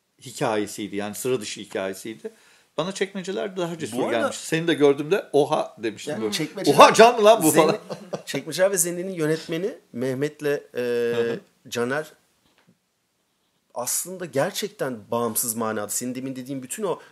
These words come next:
Speaker 2: lobiden, fraktan
Speaker 1: Evet, evet,
Speaker 2: bağımsız
Speaker 1: öyleler.
Speaker 2: manada gişeye yönelik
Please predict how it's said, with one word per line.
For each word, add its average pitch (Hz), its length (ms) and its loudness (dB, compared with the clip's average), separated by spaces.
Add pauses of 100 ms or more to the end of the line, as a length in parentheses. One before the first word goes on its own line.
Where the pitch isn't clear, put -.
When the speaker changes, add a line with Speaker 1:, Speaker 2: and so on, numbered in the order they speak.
(100)
Speaker 2:
lobiden, 127 520 -4
fraktan 123 340 0
Speaker 1:
Evet, 127 180 2
evet, 131 120 2
Speaker 2:
bağımsız 131 320 2
Speaker 1:
öyleler. 139 160 2
Speaker 2:
manada 139 380 -2 (320)
gişeye 254 400 2
yönelik 233 340 -2